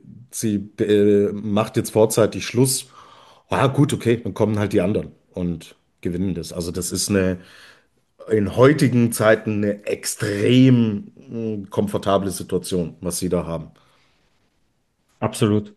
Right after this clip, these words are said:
Speaker 2: ja. Ähm, mir fällt grad auf, äh, beim Blick auf die, äh, Ergebnisse, dass Head, äh, sowohl am Freitag als auch am Sonntag einen Doppelsieg und am Samstag einen Dreifachsieg eingefahren hat. Also,
Speaker 1: Ja,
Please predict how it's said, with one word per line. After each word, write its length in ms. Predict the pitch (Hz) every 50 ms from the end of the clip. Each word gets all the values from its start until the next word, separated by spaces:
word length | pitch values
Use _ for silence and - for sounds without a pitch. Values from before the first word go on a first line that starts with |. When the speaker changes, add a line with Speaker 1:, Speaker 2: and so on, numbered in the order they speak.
| _ _
Speaker 2:
ja. 300 | - 101 104 120 131 - _ _ -
Ähm, 500 | - 110 110 113 117 113 113 113 117 117 -
mir 160 | 127 123 113
fällt 260 | - - 123 139 -
grad 160 | - - 127
auf, 280 | 113 107 147 151 - -
äh, 140 | - 139 120
beim 240 | 113 - 110 107 104
Blick 260 | - 127 131 131 -
auf 160 | 131 120 - -
die, 320 | - - 123 113 110 110 - - - - - - - - - _ _ _ -
äh, 340 | - - 117 107 104 98 101 110 - -
Ergebnisse, 640 | - 139 123 - 123 120 117 147 135 127 - - 170
dass 300 | 147 - 120 113 - - - -
Head, 460 | - 135 165 143 120 147 156 - - _ _ _ _ _ _ _ _ _ _
äh, 560 | - 123 117 117 117 117 117 113 117 117 117 117 - _ _ _ _ _ _ _ _ _ _ _ _ _ _ _ _ _ _ _
sowohl 300 | - - 151 147 175 190 202
am 100 | 190 139
Freitag 400 | - - 127 170 180 - 170 -
als 200 | 151 156 131 -
auch 100 | 151 127
am 100 | 135 135
Sonntag 380 | 131 - 147 180 165 - 143 127
einen 140 | 123 120 113
Doppelsieg 680 | 147 165 165 - 170 127 - - 170 190 190 - - _
und 240 | - 165 156 160 156
am 120 | 151 135 131
Samstag 460 | - - 139 156 139 - - 131 127
einen 120 | 120 120
Dreifachsieg 680 | - 117 123 135 131 - 127 - - - 120 113 - -
eingefahren 420 | - 113 113 - - 117 107 104 107
hat. 180 | 120 123 - - -
Also, 520 | - 110 - 127 123 117 117 117 117 123
Speaker 1:
Ja, 180 | - - -